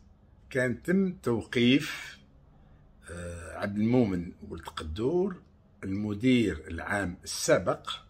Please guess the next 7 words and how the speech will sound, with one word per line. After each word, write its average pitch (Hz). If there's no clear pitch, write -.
لشركة 113
سوناتراك، 101
تم 165
توقيفه 143
في 175
دبي، 110
ولكن 123